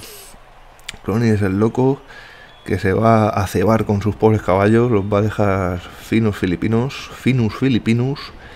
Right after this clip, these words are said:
Y vamos a ver, vamos a ver. Crónides el Loco no pierde la sonrisa. Él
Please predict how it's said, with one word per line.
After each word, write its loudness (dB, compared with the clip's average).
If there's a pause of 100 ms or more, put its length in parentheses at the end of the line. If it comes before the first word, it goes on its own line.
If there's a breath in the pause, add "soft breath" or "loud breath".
(880 loud breath)
Y -4
vamos 0
a 2
ver, 2
vamos 0
a -6
ver. 0 (1200 loud breath)
Crónides 0
el -6
Loco -2
no -2
pierde 0
la -2
sonrisa. -4 (1200 loud breath)
Él -6